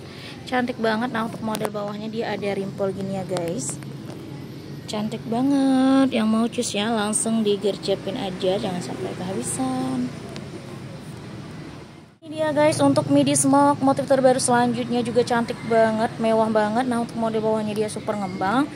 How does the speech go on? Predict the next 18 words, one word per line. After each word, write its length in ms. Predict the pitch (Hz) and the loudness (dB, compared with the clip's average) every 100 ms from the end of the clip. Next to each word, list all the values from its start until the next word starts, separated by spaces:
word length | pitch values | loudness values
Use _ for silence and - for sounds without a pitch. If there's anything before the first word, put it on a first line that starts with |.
| - - - - | -12 -12 -6 0
ada 180 | 240 247 | 4 6
ripple-nya, 680 | 254 247 247 247 240 247 269 | 4 2 2 2 2 2 2
cantik. 720 | 269 254 262 254 262 277 277 | 2 2 2 2 2 2 2
Model 360 | 247 240 240 | 2 4 4
lengannya 240 | 240 233 233 | 4 2 4
dia 120 | 233 220 | 4 4
dengan 240 | 220 220 | 2 0
balon, 400 | 208 208 202 254 | 2 2 4 2
ujungnya 320 | 233 214 220 | 0 0 0
dia 160 | 208 208 | 2 0
karet, 400 | 208 208 202 220 | 0 -2 0 -2
smoke-nya 440 | - 254 262 269 294 | -2 2 2 2 -2
cuma 240 | - 247 | 0 0
di 160 | 233 214 | 2 2
depan 320 | 214 208 202 | 0 -2 -2
aja 160 | 202 196 | 0 -2
ya 40 | |
guys, 440 | 185 175 254 - | -2 -2 -4 -6